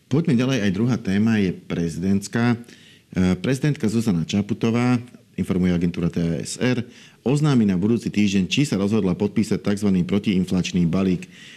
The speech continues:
Chce využiť čas na to, aby sa správne rozhodla, to je citát: „Budem mať v nasledujúcich dňoch viaceré rokovania k tejto legislatíve a svoje rozhodnutie oznámim na budúci týždeň,“ povedala v stredu novinárom po prílete z Ukrajiny.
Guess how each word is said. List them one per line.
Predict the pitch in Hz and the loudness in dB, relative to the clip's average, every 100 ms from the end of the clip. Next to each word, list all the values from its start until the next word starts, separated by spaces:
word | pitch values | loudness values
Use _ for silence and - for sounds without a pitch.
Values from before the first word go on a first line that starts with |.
| - | -20
Chce | - - | -4 0
využiť | 110 156 120 101 | 2 2 0 -2
čas | 117 104 | -2 0
na | 92 107 | 0 0
to, | 113 80 | 0 -2
aby | 95 | -2
sa | 95 85 | -2 -4
správne | - 98 92 87 | -4 -2 0 0
rozhodla, | 87 113 123 120 113 | 0 0 2 0 -2
to | - | -4
je | - | -4
citát: | - 117 117 107 - - - - - | -2 0 0 -2 -6 -20 -20 -8 0
„Budem | 123 170 | 2 2
mať | 147 107 | 2 2
v | 101 | 0
nasledujúcich | 117 135 120 120 113 95 85 - | 2 2 2 2 2 0 0 2
dňoch | 110 113 | 2 2
viaceré | 95 117 143 110 | 0 0 0 0
rokovania | 101 104 104 101 98 | 0 2 2 4 2
k | - 98 | 2 -2
tejto | 90 | 2
legislatíve | 92 117 - 113 110 104 101 - - _ | 2 2 2 -2 0 2 0 -2 -14 _
a | 180 | -4
svoje | 170 139 160 | -2 0 2
rozhodnutie | 113 113 110 110 101 - | 0 0 0 0 0 -2
oznámim | 104 113 107 | 0 4 4
na | 95 90 | 4 2
budúci | 101 107 - | 2 0 0
týždeň,“ | - 101 104 95 - - - | 0 2 2 0 -8 -20 -4
povedala | 117 131 117 | 0 2 0
v | 104 | 0
stredu | - 113 98 | 0 2 2
novinárom | 98 104 98 95 | 2 2 2 2
po | 92 | 0
prílete | 87 101 117 104 95 | 0 2 2 0 -2
z | - | -2
Ukrajiny. | 90 101 95 87 82 | -2 0 0 0 -2